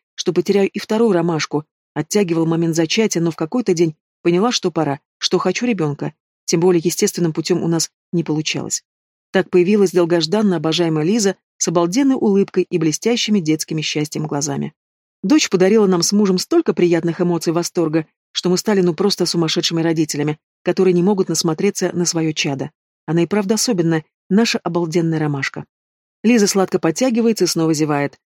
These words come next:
Демьян любуется, широко улыбаясь. Меня же теплом топит. «Доброе утро», — говорю полушепотом. Эти двое оборачиваются, Лиза радостно визжит, начинает тянуться, и Демьян ее тут же приносит. Она голодная.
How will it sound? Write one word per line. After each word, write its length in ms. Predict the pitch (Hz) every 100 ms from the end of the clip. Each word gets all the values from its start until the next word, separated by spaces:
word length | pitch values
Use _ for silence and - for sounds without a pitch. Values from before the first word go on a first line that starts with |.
| _ -
Демьян 360 | 170 185 190
любуется, 460 | 175 160 196 190 -
широко 360 | - 156 151 170
улыбаясь. 480 | 170 156 143 - - _ -
Меня 240 | 180 202
же 80 | 185
теплом 360 | 190 220 240 170
топит. 360 | 175 156 139 _ _ _ _ _ -
«Доброе 360 | 151 196 220
утро», — 380 | 202 165 165 156 - _ _
говорю 260 | 180 180 180
полушепотом. 640 | 180 196 - 165 - 151 - _ _ _
Эти 180 | - 226
двое 180 | 175 180
оборачиваются, 800 | 156 156 214 - 180 165 - 151 - _
Лиза 320 | 196 202 190
радостно 360 | 180 151 147 160
визжит, 360 | 165 165 240
начинает 380 | 196 - 175 160
тянуться, 420 | - 180 277 -
и 40 | 165
Демьян 280 | 170 180
ее 140 | 175 175
тут 160 | 175
же 80 | 175
приносит. 520 | 208 202 165 - - _ _ _ -
Она 180 | 160 165
голодная. 500 | 190 180 143 139